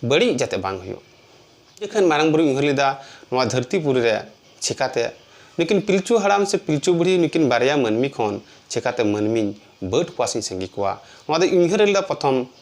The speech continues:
ᱢᱟᱨᱟᱝ ᱵᱩᱨᱩ ᱜᱮ। ᱢᱟᱨᱟᱝ ᱵᱩᱨᱩᱣᱟᱜ ᱩᱭᱦᱟᱹᱨ ᱞᱮᱠᱟ ᱛᱮᱜᱮ ᱩᱱᱤ ᱫᱚ ᱡᱟᱦᱟᱸ ᱯᱤᱞᱪᱩ ᱦᱟᱲᱟᱢ ᱯᱤᱞᱪᱩ ᱵᱩᱲᱦᱤ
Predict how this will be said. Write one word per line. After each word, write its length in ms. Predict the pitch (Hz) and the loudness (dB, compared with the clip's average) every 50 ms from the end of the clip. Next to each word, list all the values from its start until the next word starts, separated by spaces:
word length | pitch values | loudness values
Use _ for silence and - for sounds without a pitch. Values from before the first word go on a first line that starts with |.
| - - | -12 -6
ᱢᱟᱨᱟᱝ 260 | 107 110 107 110 104 92 | -4 -2 0 0 -2 -2
ᱵᱩᱨᱩ 140 | - 95 90 | -4 -6 -8
ᱜᱮ। 160 | - - 104 - - _ _ - - - - - - | -8 -10 -14 -16 -18 _ _ -20 -20 -20 -20 -10 -4
ᱢᱟᱨᱟᱝ 320 | - 120 127 165 214 226 220 | -2 0 2 2 4 4 4
ᱵᱩᱨᱩᱣᱟᱜ 280 | 240 240 233 233 196 | 4 4 4 2 2
ᱩᱭᱦᱟᱹᱨ 260 | 170 156 151 139 156 190 | 2 2 2 0 0 -2
ᱞᱮᱠᱟ 200 | 190 190 - 190 | -2 -2 -2 -2
ᱛᱮᱜᱮ 380 | - 165 147 147 143 135 139 - - - - - - - - - | 0 0 2 2 2 0 -2 -6 -12 -20 -20 -20 -20 -20 -6 -2
ᱩᱱᱤ 180 | 143 139 156 151 | 0 2 2 4
ᱫᱚ 120 | 151 147 139 135 139 - - - - - | 4 2 2 0 -2 -6 -14 -18 -12 -8
ᱡᱟᱦᱟᱸ 180 | 127 135 135 131 | -4 -4 -4 -2
ᱯᱤᱞᱪᱩ 280 | - 170 170 170 - | -2 -2 0 0 0
ᱦᱟᱲᱟᱢ 220 | 185 170 165 156 135 | 2 2 2 2 2
ᱯᱤᱞᱪᱩ 300 | - 143 131 - - 156 | 0 0 0 0 0 2
ᱵᱩᱲᱦᱤ 440 | 143 147 131 131 127 123 120 123 | 2 2 2 2 2 2 0 -2